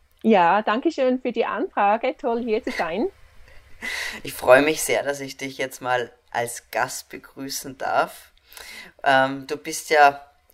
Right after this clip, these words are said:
Speaker 2: gebürtige Schweizerin, wie man ein bisschen am Akzent hört, aber da spielt noch was anderes mit und das werden sich die Zuschauer und Zuhörer vielleicht wundern.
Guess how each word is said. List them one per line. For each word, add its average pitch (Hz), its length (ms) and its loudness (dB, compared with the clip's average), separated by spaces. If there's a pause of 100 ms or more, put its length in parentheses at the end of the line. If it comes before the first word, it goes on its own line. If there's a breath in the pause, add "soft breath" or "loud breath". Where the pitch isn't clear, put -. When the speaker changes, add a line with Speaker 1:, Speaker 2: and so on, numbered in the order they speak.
(120)
Speaker 2:
gebürtige 147 640 -8
Schweizerin, 156 800 -6
wie 143 80 -8
man 131 220 -6
ein 127 40 -16
bisschen 143 500 -2
am 117 200 -4
Akzent - 580 -4
hört, 170 260 8
aber - 360 8
da 494 160 0
spielt 175 400 -10
noch 160 180 -2
was 147 200 -4
anderes 147 600 -2
mit 143 320 -12
und 135 120 -12
das 123 160 -14
werden 127 160 -12
sich 139 160 -16
die 135 160 -16
Zuschauer 123 480 -12
und 127 80 -16
Zuhörer 123 400 -14
vielleicht 113 360 -12
wundern. 135 400 -8